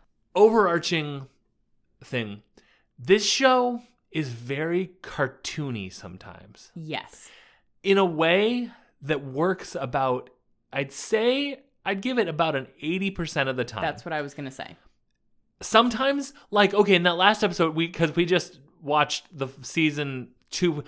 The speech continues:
Speaker 1: Well, by the way, we're only gonna be discussing seasons one and two.
Speaker 2: Yeah, uh, that's all I've watched. That's
Speaker 1: Yeah.
Speaker 2: all I had time to watch. And actually, we had to watch the last episode after James got over here tonight.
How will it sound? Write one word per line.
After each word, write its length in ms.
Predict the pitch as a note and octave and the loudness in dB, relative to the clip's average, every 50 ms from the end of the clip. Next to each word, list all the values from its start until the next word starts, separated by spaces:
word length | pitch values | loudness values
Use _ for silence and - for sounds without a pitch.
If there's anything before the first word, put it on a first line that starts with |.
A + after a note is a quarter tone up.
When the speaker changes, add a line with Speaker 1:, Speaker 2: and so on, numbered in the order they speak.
| - - | -2 4
Speaker 1:
Well, 140 | G#3 G3+ G3 | 6 6 8
by 160 | F#3 G3 F#3+ | 8 8 8
the 60 | F#3+ | 8
way, 120 | F#3 F3 E3 | 8 8 6
we're 180 | D3 D3+ F3+ F#3 | 6 6 6 6
only 140 | G3+ G#3+ G#3+ | 6 6 4
gonna 140 | G#3 G3+ F#3+ | 2 2 0
be 80 | E3+ D#3 | 0 0
discussing 440 | D3+ C#3 - E3+ D3+ - E3+ D3+ | -2 0 2 2 2 2 0 -4
seasons 360 | C3 - D3+ C3+ C3 C3+ B2 B2+ | -4 -2 -4 -4 -4 -6 -6 -4
one 200 | B2+ B2+ B2+ B2 | -2 -2 0 0
and 140 | A#2+ A#2 | -2 -4
two. 320 | - B2+ B2 A#2 A2+ A2+ A2+ | -2 0 2 2 2 0 0
Speaker 2:
Yeah, 300 | - A3 A3 G3 F3+ F3 - | 0 4 6 6 6 6 6
uh, 60 | G3+ | 4
that's 220 | F#3+ G#3+ - - C4+ | 4 4 4 4 4
all 180 | B3+ C4 C4 | 4 4 6
I've 200 | A#3+ A3+ A3 F#3 | 4 4 4 2
watched. 500 | F3+ E3 D3+ D3+ D3 - - - - - | 0 0 2 2 2 0 -2 -8 -12 -4
That's 220 | D#3 C#3+ F3 - - | -2 0 0 2 2
Speaker 1:
Yeah. 60 | F#3+ | 2
Speaker 2:
all 60 | F#3 | 2
I 60 | F3+ | 2
had 180 | F3 F3+ E3 D#3 | 2 0 -2 -6
time 260 | - - F3+ E3+ E3 | -6 -6 -6 -4 -4
to 100 | D#3+ E3+ | -4 -4
watch. 280 | D3+ D3+ C#3+ D3 D3 - - | -2 0 0 0 -2 -4 -8
And 140 | - E3 D#3+ | -6 -4 -2
actually, 260 | D#3 E3 - - F3 | -2 -4 -4 -4 -4
we 100 | D#3+ D#3+ D#3+ | -2 -2 -2
had 100 | D#3+ E3 | -2 -2
to 60 | D#3 | -4
watch 380 | D3+ D#3 D#3+ E3 E3 - - - | -4 0 0 0 0 -2 -6 -6
the 100 | - E3 | -4 0
last 300 | D#3 D3+ D3+ D3 - - - | 2 2 0 0 -2 -4 -6
episode 400 | E3+ D#3+ - D3 - D#3 D3+ C#3+ | -6 -6 -6 -8 -6 -4 -2 -2
after 240 | C#3+ C#3+ - - | -2 -4 -4 -8
James 280 | D3 C#3 D#3+ D3 C#3+ C#3 | -12 -10 -10 -10 -10 -10
got 180 | - D3 C#3 C3+ | -8 -8 -8 -6
over 160 | C3+ B2+ C3+ | -8 -8 -8
here 160 | B2+ C3 B2+ | -10 -10 -10
tonight. 400 | B2+ - D3 C3+ C3 B2+ B2+ - | -10 -10 -12 -10 -10 -10 -12 -12